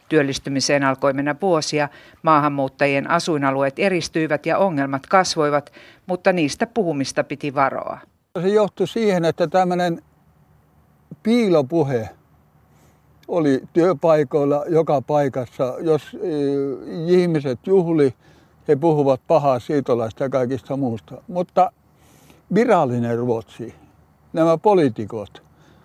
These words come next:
Speaker 2: minä muun muassa mukaan luettuna, jos puhuu siirtolaisista pahaa, niin heti leimattiin rasismiksi.
Speaker 1: Hiljainen protesti sai Valliuksen mukaan muhia liian pitkään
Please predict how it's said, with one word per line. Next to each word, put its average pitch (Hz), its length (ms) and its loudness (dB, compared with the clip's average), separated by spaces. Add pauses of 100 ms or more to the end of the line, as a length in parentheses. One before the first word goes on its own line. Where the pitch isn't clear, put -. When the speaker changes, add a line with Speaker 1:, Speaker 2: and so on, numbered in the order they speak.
(520)
Speaker 2:
minä 131 380 2
muun 135 240 2
muassa 113 480 -4 (160)
mukaan 139 420 0
luettuna, 107 480 -8 (460)
jos 180 220 0
puhuu 202 420 4
siirtolaisista 131 880 0
pahaa, 110 520 -2
niin 156 160 -2
heti 170 400 0
leimattiin 131 560 2
rasismiksi. 110 760 -4 (600)
Speaker 1:
Hiljainen 190 380 2
protesti 196 500 0
sai 156 220 0
Valliuksen 135 540 0
mukaan 185 340 2
muhia 151 440 -2
liian 160 320 -2
pitkään 165 500 0